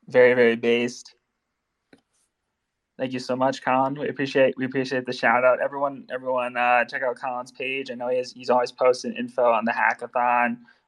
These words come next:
Uh, it's a really big event for, for the entire community. And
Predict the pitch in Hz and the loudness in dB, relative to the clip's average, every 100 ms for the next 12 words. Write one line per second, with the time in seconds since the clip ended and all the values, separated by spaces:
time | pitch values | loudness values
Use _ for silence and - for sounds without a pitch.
0 | - 117 113 120 127 117 117 113 117 120 | -6 -4 -4 -2 0 2 0 0 0 2
1 | 113 104 - _ _ _ - 120 113 110 | 0 -2 -8 _ _ _ 0 2 2 0
2 | 123 _ - 120 120 117 113 104 120 127 | -6 _ -10 -2 0 2 0 -2 -2 0
3 | 117 113 123 127 143 151 147 143 113 127 | 0 0 -4 -2 -2 -2 -2 0 0 -2